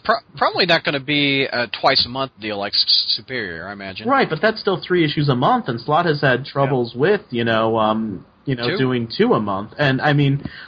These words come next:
Speaker 2: I, I, I have to be careful with how I phrase things here, 'cause I don't want Crawl Space to become the moral watchdog podcast where we're saying, you know, like,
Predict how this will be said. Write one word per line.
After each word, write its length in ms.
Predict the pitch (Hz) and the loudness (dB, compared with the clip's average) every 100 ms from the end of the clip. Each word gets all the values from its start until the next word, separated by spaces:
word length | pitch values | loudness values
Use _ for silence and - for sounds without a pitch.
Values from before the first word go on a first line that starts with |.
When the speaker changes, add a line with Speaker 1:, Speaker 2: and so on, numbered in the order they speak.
| _ | _
Speaker 2:
I, 140 | 151 104 - - - - - - - 139 143 - - - | -8 -8 -10 -20 -20 -20 -20 -14 -12 -10 -14 -16 -20 -2
I, 200 | 165 156 151 | 2 2 2
I 80 | 170 | 2
have 180 | 214 208 | 0 -2
to 60 | |
be 140 | 160 139 | -4 -2
careful 360 | 147 147 147 127 | 0 0 0 -4
with 100 | 120 | -2
how 140 | 127 | -2
I 80 | 117 | -2
phrase 300 | - 123 123 | 0 -2 -2
things 200 | 123 117 | -6 -4
here, 140 | 131 131 | -2 0
'cause 140 | 170 | 2
I 80 | 180 | 4
don't 140 | 226 | 4
want 200 | 220 151 | 2 0
Crawl 240 | 139 120 123 | 2 2 2
Space 260 | - 139 139 | 2 0 0
to 80 | |
become 280 | 120 113 123 | -4 -2 0
the 80 | 117 | 0
moral 380 | 113 123 120 110 | 0 2 4 4
watchdog 580 | 104 101 - 131 117 113 | 4 2 2 2 2 2
podcast 560 | 131 120 - 127 123 | 2 2 2 0 0
where 120 | 135 117 | -2 -4
we're 100 | 117 | -4
saying, 300 | - 120 120 | -2 -2 0
you 60 | 120 | 0
know, 140 | 117 | 0
like, 220 | 113 113 | 0 -2